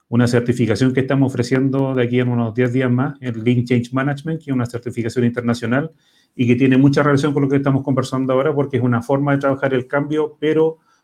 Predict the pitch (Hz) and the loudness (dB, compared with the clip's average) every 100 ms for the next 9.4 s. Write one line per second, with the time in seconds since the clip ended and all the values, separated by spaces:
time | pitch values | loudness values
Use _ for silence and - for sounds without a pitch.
0 | _ 127 127 123 127 135 135 135 143 143 | _ 0 2 4 4 2 0 0 -2 -4
1 | 139 127 127 120 123 110 107 92 92 107 | -4 -2 0 0 -2 -2 -2 -4 -4 -4
2 | 107 101 95 107 123 127 123 117 113 107 | -4 -8 -10 -8 -2 0 0 0 -2 -4
3 | 98 104 - 104 98 107 117 120 117 120 | -6 -10 -12 -12 -8 -4 0 0 0 -2
4 | _ _ - - 107 117 120 117 107 131 | _ _ -20 -6 -2 2 4 2 2 2
5 | 127 127 120 120 117 120 110 107 _ _ | 4 4 2 0 -2 -2 -4 -6 _ _
6 | _ _ _ _ - 107 107 117 110 127 | _ _ _ _ -8 -4 -2 -2 2 2
7 | 127 127 127 139 139 131 127 127 127 120 | 2 2 2 0 -2 -2 0 0 2 2
8 | 120 127 139 139 127 120 117 107 104 117 | 0 2 2 2 2 0 -2 -6 -4 -4
9 | 120 117 113 101 | -2 -4 -8 -10